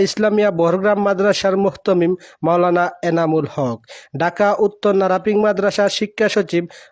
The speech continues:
মাওলানা আকবর হুসেইন, জেলা জমিয়তের সহসাংগঠনিক সম্পাদক হাফিজ মাওলানা আলী আহমদ,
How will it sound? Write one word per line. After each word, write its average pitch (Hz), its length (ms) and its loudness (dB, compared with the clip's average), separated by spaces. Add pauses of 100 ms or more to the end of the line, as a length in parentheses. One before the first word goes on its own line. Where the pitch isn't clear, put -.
মাওলানা 180 480 2 (160)
আকবর 170 460 0 (100)
হুসেইন, 127 540 -6 (440)
জেলা 175 280 0
জমিয়তের 214 540 2
সহসাংগঠনিক 170 840 0
সম্পাদক 196 520 0 (320)
হাফিজ 170 380 0 (120)
মাওলানা 170 420 2 (120)
আলী 156 240 -2
আহমদ, 127 380 -4